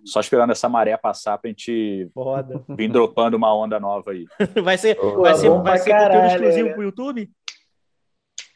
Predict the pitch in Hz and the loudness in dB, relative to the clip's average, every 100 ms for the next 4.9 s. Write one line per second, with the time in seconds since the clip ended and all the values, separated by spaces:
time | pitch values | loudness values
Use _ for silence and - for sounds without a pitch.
0 | _ 131 156 135 117 117 131 110 95 _ | _ -4 0 -2 -2 -6 -6 -8 -10 _
1 | _ _ 123 131 131 123 117 92 127 101 | _ _ -8 -6 -6 -10 -8 -8 -2 0
2 | 104 107 107 98 165 190 - _ _ - | 2 4 2 0 -4 -14 -16 _ _ -10
3 | - - - 120 113 135 - 156 139 147 | -10 -12 -12 -6 -4 -2 0 2 4 4
4 | 151 165 175 165 175 170 170 165 | 2 0 -4 -6 -6 -8 -8 -10